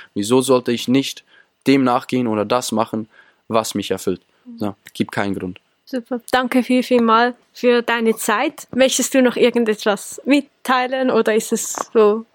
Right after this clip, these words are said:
Speaker 2: gut für dich?
Speaker 1: Ja, vielleicht einfach noch an die, an die Zuhörer vielleicht so. Ja, danke, danke durfte ich auf,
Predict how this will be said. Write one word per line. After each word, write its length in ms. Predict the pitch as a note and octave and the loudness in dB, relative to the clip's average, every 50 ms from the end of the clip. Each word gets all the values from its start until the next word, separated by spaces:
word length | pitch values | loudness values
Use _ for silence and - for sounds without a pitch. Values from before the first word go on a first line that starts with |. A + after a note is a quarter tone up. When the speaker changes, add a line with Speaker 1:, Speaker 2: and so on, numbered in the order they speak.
| _ _ | _ _
Speaker 2:
gut 200 | - D4 D4 - | 2 2 2 4
für 180 | - - C#4 C4 | 4 4 4 4
dich? 380 | C#4 C#4 C4+ C4+ - - - _ _ _ - | 4 0 -2 -4 -6 -12 -20 _ _ _ -2
Speaker 1:
Ja, 240 | A2+ A#2 C3+ D3+ D3 | 2 2 4 4 2
vielleicht 400 | - - C3 C3 C3 B2+ - - | 2 2 2 2 2 0 -2 -2
einfach 280 | - B2+ C#3+ D3 D3 - | -2 -2 -2 -2 -2 -2
noch 140 | C#3+ - - | -2 0 0
an 160 | - B2 A#2+ | 0 2 2
die, 220 | B2 B2 A#2+ A#2+ - | 0 0 0 0 0
an 140 | - A2+ | 0 0
die 120 | A2+ A2 A2 | 0 -2 -2
Zuhörer 500 | - - D3+ D3+ C#3+ D3 D3+ D3 C#3+ C#3 | 0 2 2 4 6 6 6 4 4 0
vielleicht 460 | - - C3 C3 B2+ C3 C3+ C3 - | 0 0 0 2 0 0 -2 -4 -2
so. 300 | - C#3+ C#3 C#3 C#3 - - - _ _ _ - | 2 4 6 6 4 2 -4 -14 _ _ _ -4
Ja, 240 | G#2 G#2 G#2+ G#2 G#2 - | -2 0 0 0 0 -2
danke, 300 | - A2+ B2+ - C#3+ C3+ | -2 -2 0 0 0 -2
danke 360 | B2+ D3 - D3 E3+ F3 F3 | 0 -2 -2 -2 -2 -2 -6
durfte 280 | E3 E3+ E3+ D3+ - E3 | -6 -6 -2 0 2 2
ich 100 | D#3 D#3 | 4 4
auf, 160 | D3 D3 | 4 4